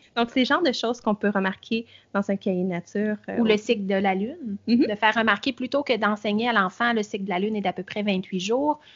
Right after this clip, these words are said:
Speaker 2: mais on peut faire noter le, le cercle ou le croissant de la lune à un enfant pendant un mois ou deux. Puis, à ce moment-là, on appelle ça plus un, un,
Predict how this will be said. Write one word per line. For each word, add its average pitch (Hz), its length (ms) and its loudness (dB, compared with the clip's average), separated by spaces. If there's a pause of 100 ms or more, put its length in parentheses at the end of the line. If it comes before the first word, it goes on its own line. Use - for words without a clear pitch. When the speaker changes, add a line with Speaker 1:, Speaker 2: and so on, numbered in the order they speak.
(160)
Speaker 2:
mais 190 100 2
on 185 100 2
peut 226 380 -2
faire 202 300 0
noter 233 720 -4 (560)
le, 190 280 0
le 185 140 -2
cercle - 520 -4
ou 196 100 -2
le 180 180 -2
croissant 208 520 0
de 202 60 0
la 185 120 2
lune 208 220 0
à - 20 0
un 190 160 0
enfant 180 400 -2
pendant 196 380 2
un 202 120 0
mois 202 240 2
ou 202 120 -2
deux. 208 260 0 (160)
Puis, 196 420 2
à 180 120 0
ce 202 100 -6
moment-là, 196 320 4
on 233 40 0
appelle 196 200 0
ça 208 140 -4
plus 226 240 -6
un, 180 240 0
un, 190 220 -4